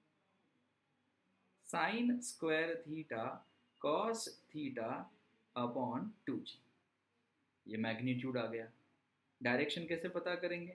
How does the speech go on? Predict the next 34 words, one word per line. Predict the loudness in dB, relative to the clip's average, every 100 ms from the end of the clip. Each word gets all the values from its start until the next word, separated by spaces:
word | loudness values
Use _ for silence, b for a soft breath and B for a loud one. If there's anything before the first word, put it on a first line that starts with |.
| -16 _ _ -10
तो |
फिर | -4 -2
से | 0
right | 0 0 0
hand | -2 -2
rule | -4
से। | -4 -4 -6 -10 _ _ _ -6
बताइए, | -2 -2 -2 -2
ये | 0 2
velocity | 2 2 0 -4 0
vector | 0 0 0 2
है | 0 -4 _ _ -4
और | 0 2
ये | 2 0
position | -2 -2 -4 -2 -2
vector | -2 -2 -2
है, | -2 -10 _ -16
या | -10
फिर | -6
ये | -2 -2 -2
position | -4 -4 -2
vector | -2 0 0 0
है, |
कुछ | -2 -4
भी | -6
पकड़ | -4 -2
लीजिए | -2 -4 -2
आप। | -4 -4 -12 _ _ _ _ _ 0
ओरिजिन | 2 2 0 -2
से | -2
position | -2 -4 -4 -6 -4
को | 0
जोड़ने | 2 2 2
वाला | 0